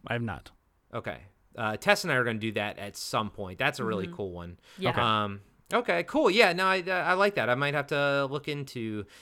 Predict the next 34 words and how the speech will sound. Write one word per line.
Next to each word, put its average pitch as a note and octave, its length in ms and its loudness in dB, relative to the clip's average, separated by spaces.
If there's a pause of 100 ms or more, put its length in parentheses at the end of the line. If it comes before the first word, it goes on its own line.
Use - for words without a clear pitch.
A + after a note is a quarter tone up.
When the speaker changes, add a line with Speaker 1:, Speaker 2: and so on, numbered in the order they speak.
(140)
Speaker 2:
Die. G2+ 320 0
That A2 120 -4
sounds C3 220 -2
very C3 260 0
interesting. G#2 540 -8 (220)
Is C3+ 160 -2
the C#3+ 80 4
art C#3 160 8
Speaker 3:
Yeah. A#3+ 60 0
Speaker 2:
good E3 160 0
in F3+ 100 -2
it? G3+ 200 -6 (720)
Speaker 1:
Yes. - 460 2 (200)
Yeah, B2 240 0 (100)
I C3+ 120 0
really, D3+ 340 4
I'm C#3+ 140 0
Speaker 2:
Nice. D3 100 2
Speaker 1:
really D3 160 2
digging C3 240 2
on A#2+ 140 0
it. - 60 -2
At D3+ 140 2
first, A#3 340 6
I F#3 60 6
wasn't E3 320 4
sure D3 220 2
about D#3 260 4
it D3 160 0
because B2+ 280 -2
it's, A#2+ 260 -6
it's A#2+ 180 -4
very, B2 540 0
um, G#2 560 -2